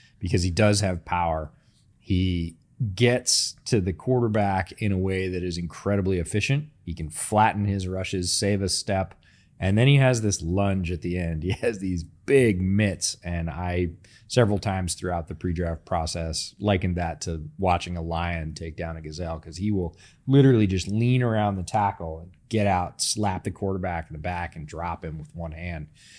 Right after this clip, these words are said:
Fun rusher to watch. I am interested to see what that distribution is in Spags' defense and how often they get him on the field and, and what, what rushes he's getting and what percentage of those rushes he's getting.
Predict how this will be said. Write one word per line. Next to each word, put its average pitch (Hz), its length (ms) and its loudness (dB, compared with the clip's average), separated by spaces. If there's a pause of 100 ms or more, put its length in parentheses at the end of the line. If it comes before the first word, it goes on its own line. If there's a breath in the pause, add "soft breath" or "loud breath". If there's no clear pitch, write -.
(360 loud breath)
Fun 147 400 10
rusher 101 320 2
to 92 80 -2
watch. 90 580 -2 (380)
I 101 220 4
am 101 240 4
interested 180 500 2
to - 120 -6
see 113 440 4
what 98 460 2 (160)
that 104 400 2
distribution 90 720 -2
is 82 280 -4
in 80 120 -8
Spags' 85 420 -4
defense 80 400 -6
and 78 100 -6
how 107 300 0
often 95 360 0
they 92 100 -2
get 90 160 -2
him 90 100 -4
on 87 120 -4
the 85 40 -6
field 85 400 -4
and, 76 180 -6 (360 soft breath)
and 90 220 0
what, 107 340 2 (240)
what 143 320 10
rushes 127 380 6
he's 113 180 2
getting 110 320 4
and 95 100 0
what 107 180 0
percentage 95 520 -2
of 85 80 -8
those 80 220 -10
rushes 82 420 -10
he's 87 200 -4
getting. 80 360 -6